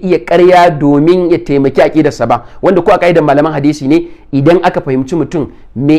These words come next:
intisari wa aƙidarsa ne ya kawo labarin da za ta ƙarfafi aƙidarsa ba za a yadda ba. Kamata ya yi labarin na farko,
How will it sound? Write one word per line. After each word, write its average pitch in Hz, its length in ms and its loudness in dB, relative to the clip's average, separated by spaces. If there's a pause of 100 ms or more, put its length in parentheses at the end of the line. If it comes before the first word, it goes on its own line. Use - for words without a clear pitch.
intisari 190 580 0
wa 143 80 2
aƙidarsa 151 420 -2
ne 127 120 0
ya 165 100 0
kawo 202 340 4
labarin 165 640 4
da 139 60 -2
za 160 120 2
ta - 100 -6
ƙarfafi 131 420 -6
aƙidarsa 135 300 -4
ba 123 80 0
za 139 80 0
a 120 120 -2
yadda 92 160 -10
ba. 98 120 -12 (680)
Kamata 190 420 4 (100)
ya 175 40 6
yi 180 200 6
labarin 170 560 4
na 165 80 2
farko, 190 560 0